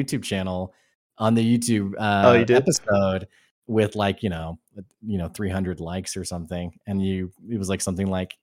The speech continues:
Speaker 1: "It's almost as if he was a former Sight Warden," or
Speaker 2: Yeah, yeah. So
Speaker 1: something.
Speaker 2: I definitely just reused my own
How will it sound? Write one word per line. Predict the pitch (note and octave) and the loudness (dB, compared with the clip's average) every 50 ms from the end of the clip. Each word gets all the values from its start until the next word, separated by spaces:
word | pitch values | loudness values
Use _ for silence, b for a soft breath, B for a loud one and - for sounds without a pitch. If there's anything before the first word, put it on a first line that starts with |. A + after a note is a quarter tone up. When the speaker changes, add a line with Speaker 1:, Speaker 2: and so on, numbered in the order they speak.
| _ | _
Speaker 1:
"It's | A2+ - | -6 -4
almost | C3 C#3+ D#3 C#3 | -2 0 0 0
as | C#3 B2 C#3 | -2 -2 -4
if | C3 - | -4 -4
he | C3 | -6
was | B2 A#2+ A2 | -6 -4 -4
a | G#2+ | -6
former | - - - B2 A#2+ A2+ G#2+ G#2 | -8 -6 -4 -2 -2 -2 -2 -4
Sight | G2 - - C3 C#3 D3 D#3 | -6 -6 -6 -8 -8 -6 -6
Warden," | A2 F#2+ F2+ F2 D#2+ E2 | -6 -6 -4 -6 -6 -8
or | D#2+ D#2+ D#2+ E2 | -8 -8 -6 -4
Speaker 2:
Yeah, | G2+ F#2+ | -2 0
yeah. | G#2 G2+ F#2 G2+ G#2+ | 0 0 0 -2 -4
So | - - - G#2 | -2 0 2 4
Speaker 1:
something. | G2+ | 4
Speaker 2:
I | G#2+ | 6
definitely | A2+ C3 B2+ - B2+ A#2 | 6 6 6 6 4 2
just | G#2 G#2+ - - | 2 0 0 0
reused | - A#2+ A#2 A2+ A2 G#2+ F2+ - | 0 0 2 4 2 2 2 2
my | G2+ G2+ G#2 | 4 4 6
own | G#2 G#2 G#2 G#2 G#2 A#2+ | 6 4 4 2 -2 -4